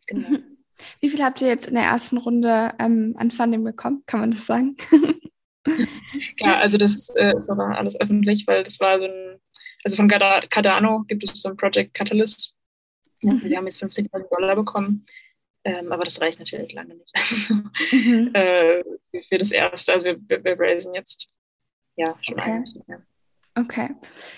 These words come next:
Speaker 2: Ähm, wann, wann plant ihr da jetzt so die nächste Finanzierungsrunde abgehakt zu haben?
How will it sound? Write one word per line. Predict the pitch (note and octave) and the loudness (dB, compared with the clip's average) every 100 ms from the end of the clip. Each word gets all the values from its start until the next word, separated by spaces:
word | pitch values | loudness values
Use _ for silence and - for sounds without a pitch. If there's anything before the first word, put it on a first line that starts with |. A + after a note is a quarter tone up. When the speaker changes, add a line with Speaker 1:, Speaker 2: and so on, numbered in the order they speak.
| - | -4
Speaker 2:
Ähm, | - A3+ | 2 4
wann, | A3+ A3 G#3 | 4 4 4
wann | A3+ | 2
plant | A#3 G#3 A#3 | 4 2 2
ihr | |
da | A3+ G3 | 2 2
jetzt | G#3 G3+ - | 0 -2 -4
so | A3 G#3+ | -2 0
die | A3+ | 2
nächste | G3 A#3+ - A3+ G3+ G#3 B3 _ _ _ _ | 0 0 0 0 2 0 -6 _ _ _ _
Finanzierungsrunde | - G#3 A3 A#3+ G#3+ B3 A3 - | -2 0 2 0 0 0 0 -4
abgehakt | A#3 B3 A#3 B3 | -2 2 2 0
zu | - B3+ | 0 0
haben? | A#3+ B3+ C4 | 2 2 -2